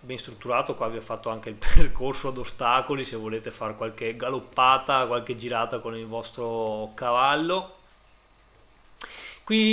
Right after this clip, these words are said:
il recinto è praticamente quello di default, quindi stessa disposizione, eh, dell'interattività, quindi acqua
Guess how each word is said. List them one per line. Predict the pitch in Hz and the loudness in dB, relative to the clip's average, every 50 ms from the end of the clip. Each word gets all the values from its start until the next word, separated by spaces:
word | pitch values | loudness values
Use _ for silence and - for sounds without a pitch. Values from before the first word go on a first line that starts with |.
| 220 220 214 | 2 2 0
il | 208 | 0
recinto | 196 180 - - - 208 208 214 214 214 208 190 | 0 -2 -2 -4 -4 -2 -2 -2 -2 -2 0 0
è | 180 175 165 165 160 165 165 165 160 | 0 0 2 0 0 0 0 -2 -6
praticamente | - 147 - - - 185 175 196 226 220 | -8 -8 -8 -6 -4 -2 -2 -2 -4 -4
quello | - 175 156 160 | -4 -4 -4 -2
di | 147 160 | -4 -4
default, | 170 247 240 - - 147 135 139 156 156 156 139 | -6 -6 -6 -6 -6 -4 -2 0 0 0 -2 -4
quindi | 131 131 131 127 127 127 127 127 127 | -6 -8 -10 -10 -8 -8 -6 -6 -6
stessa | 123 - - - 185 175 175 - - - 151 143 | -8 -10 -6 -4 -4 -4 -2 -4 -2 -2 -2 -2
disposizione, | 135 131 139 160 - - - 156 143 139 139 123 - - - 156 151 151 156 156 156 151 147 143 143 147 143 | -2 -4 -8 -12 -12 -6 -4 -2 0 0 -2 -2 -4 -6 -4 -2 -2 0 0 -2 -2 -2 -4 -4 -4 -6 -6
eh, | 143 135 135 131 131 131 131 | -6 -4 -4 -2 -2 -4 -4
dell'interattività, | 131 139 143 147 147 147 - 147 143 143 151 139 139 139 - 156 151 160 151 | -6 -6 -6 -8 -6 -6 -6 -6 -6 -8 -10 -12 -12 -4 0 2 2 2 0
quindi | - 135 123 120 120 131 - - | -4 -10 -12 -10 -10 -12 -6 -2
acqua | 151 160 165 156 - - - 180 170 170 - - | 0 0 0 0 -4 -2 0 0 0 0 -2 -8